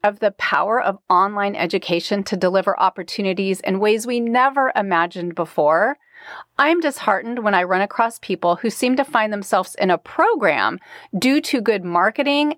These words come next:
and not in that program because it's actually the one that they need to be in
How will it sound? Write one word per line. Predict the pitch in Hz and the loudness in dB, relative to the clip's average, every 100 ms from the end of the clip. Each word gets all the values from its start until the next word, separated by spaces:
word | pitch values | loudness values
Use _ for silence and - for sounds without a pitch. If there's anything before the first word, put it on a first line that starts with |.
| _ | _
and | 208 208 | -4 -2
not | 202 214 247 - | 0 2 2 -2
in | 202 | -2
that | 196 170 | 0 0
program | - 202 185 185 170 | 0 -2 2 2 0
because | 170 185 190 | -2 -6 -2
it's | 185 180 - - | -2 -2 -4 -2
actually | 196 202 - - 214 208 - | -2 -2 -6 0 2 0 0
the | 185 | -2
one | 185 180 | 2 0
that | 180 165 | 0 -2
they | 180 | 0
need | 180 175 | 2 0
to | 185 | -4
be | 160 180 180 | -4 0 2
in | 190 226 | 2 2